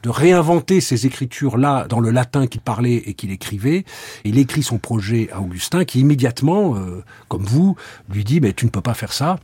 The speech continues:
hein, puisque on a reçu les Saintes Écritures en grec, et donc on ne peut pas les traduire. » Donc effectivement, la traduction de ces textes est toujours, et même encore aujourd'hui d'une certaine façon, c'est toujours se poser des questions sur quelle langue peut recevoir ça ? Voilà. Est-ce qu'on peut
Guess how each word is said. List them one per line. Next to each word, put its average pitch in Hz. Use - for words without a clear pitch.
hein, 107
puisque -
on 123
a 90
reçu 104
les 95
Saintes 107
Écritures 101
en 90
grec, 143
et 95
donc 117
on 113
ne 95
peut 85
pas -
les 107
traduire. » 95
Donc 110
effectivement, 151
la 120
traduction 135
de 107
ces -
textes -
est 104
toujours, 143
et 104
même 117
encore 123
aujourd'hui 180
d'une 180
certaine -
façon, 113
c'est -
toujours 143
se -
poser 123
des 110
questions 143
sur 143
quelle 147
langue 175
peut -
recevoir 127
ça ? 127
Voilà. 101
Est-ce 110
qu'on 120
peut 131